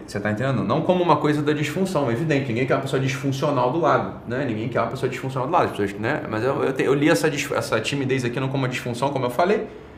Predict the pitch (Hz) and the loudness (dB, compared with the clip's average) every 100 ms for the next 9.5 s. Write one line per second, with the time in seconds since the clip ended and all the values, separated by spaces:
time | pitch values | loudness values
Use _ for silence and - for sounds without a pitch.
0 | - - - - - - - 311 277 277 | -20 -20 -20 -20 -20 -6 -2 -2 -2 0
1 | 269 277 277 277 233 233 240 240 226 240 | 0 4 4 6 6 6 4 4 0 -4
2 | 269 214 202 139 135 107 110 123 151 - | 2 4 4 4 2 2 0 0 0 0
3 | 170 151 139 131 127 123 101 110 104 90 | 0 6 6 6 0 -2 -2 -4 -2 -2
4 | 87 80 80 80 80 87 107 - 123 117 | -2 -4 -6 -6 -6 -6 0 4 8 10
5 | 151 143 143 - 117 110 117 117 110 110 | 8 6 -2 -4 -4 -2 -4 -2 0 -2
6 | 110 110 104 107 135 135 113 107 104 110 | 0 0 4 6 8 6 0 -4 -2 -2
7 | - 110 - 113 - 120 107 - 143 202 | -4 -6 -6 -6 -2 -2 0 -2 -2 -4
8 | 202 294 277 240 156 147 143 - 123 110 | -2 -2 -2 -4 -6 -4 -4 -6 -6 -6
9 | 139 113 107 156 190 | -4 -4 -4 -4 -6